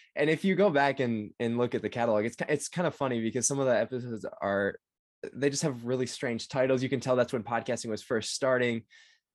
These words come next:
uh, or starting to get big. Um, the formatting is a little weird. And it, it's funny. So it started, I think, really as students just wanting to engage with that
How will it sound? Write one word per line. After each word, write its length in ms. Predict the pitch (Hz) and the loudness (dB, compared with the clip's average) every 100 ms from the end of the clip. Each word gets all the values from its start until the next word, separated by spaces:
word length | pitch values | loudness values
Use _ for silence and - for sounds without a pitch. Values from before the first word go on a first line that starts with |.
| - | -8
uh, 100 | 73 - - | -8 -6 0
or 160 | 110 | 0
starting 320 | 104 143 123 | 0 0 2
to 80 | 113 | 2
get 220 | 110 95 | 0 0
big. 480 | 120 113 110 101 101 - | 2 4 2 -2 -10 -6
Um, 300 | 101 92 - _ _ _ _ - | -4 -6 -12 _ _ _ _ -10
the 120 | 123 | -4
formatting 400 | 143 135 131 131 | 0 2 2 2
is 80 | 131 | 4
a 40 | |
little 260 | 135 131 127 | 4 4 4
weird. 500 | 135 131 127 117 - _ _ _ _ - | 4 6 4 2 -6 _ _ _ _ -2
And 360 | 120 113 113 | 2 4 2
it, 160 | - 147 | 0 -2
it's 260 | 170 170 - | 0 -2 0
funny. 200 | 196 151 | -2 0
So 100 | 135 | 2
it 160 | 147 | 2
started, 320 | - 190 185 131 | 2 0 2 0
I 80 | |
think, 240 | 120 147 - | 0 -6 -4
really 240 | 131 117 | -2 0
as 140 | 107 - | -2 -2
students 260 | 113 101 | -8 -8
just 180 | 110 - | -10 -6
wanting 220 | 101 101 | -4 -2
to 100 | 98 | -2
engage 420 | 90 98 98 92 | -4 -2 0 0
with 140 | 98 - | -4 -4
that 280 | 95 92 | -2 -2